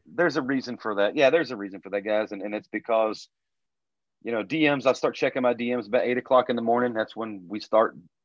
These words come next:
our day after our morning routines, what we do and getting our head right. Um, and then I'm ready to engage with people. So it's, it's, you know, the D M's the slowest way, but it's, you know, it's one way to get a hold of me, and we'll get back in touch with you, or just email us, American Detailer Garage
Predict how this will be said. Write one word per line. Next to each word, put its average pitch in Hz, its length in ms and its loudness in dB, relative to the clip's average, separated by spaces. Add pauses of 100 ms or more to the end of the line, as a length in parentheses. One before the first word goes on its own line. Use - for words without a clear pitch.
(380)
our 123 160 6
day 113 240 2
after 117 220 2
our 113 60 2
morning 113 420 -2
routines, 110 400 -6
what 107 100 -4
we 120 100 -2
do 120 300 2
and 101 120 -4
getting 110 160 -2
our 113 120 4
head 120 160 6
right. 123 300 6 (560)
Um, 104 320 -2
and 117 100 -4
then 120 120 2
I'm 117 120 2
ready 117 180 2
to 113 40 0
engage 107 320 0
with 95 100 -12
people. 87 240 -14
So 87 320 -6 (800)
it's, - 240 -6
it's, - 300 -6
you 123 100 0
know, 101 240 0 (300)
the 117 100 -2
D 123 180 4
M's 127 180 2
the 110 60 -2
slowest 139 360 4
way, 131 180 6
but 120 120 2
it's, - 420 -8
you 120 80 0
know, 101 220 -4 (340)
it's - 180 -4
one 113 180 -2
way 113 120 2
to 110 80 2
get 107 120 0
a 101 40 2
hold 101 200 4
of 92 100 0
me, 92 200 -8
and 110 100 -4
we'll 156 120 4
get 170 140 -2
back 151 120 4
in 120 80 -12
touch 104 240 0
with 101 160 -8
you, 120 120 0 (220)
or 170 140 2
just 156 160 0
email 151 320 0
us, 67 140 -10
American 104 400 -4
Detailer 110 340 0
Garage 107 360 4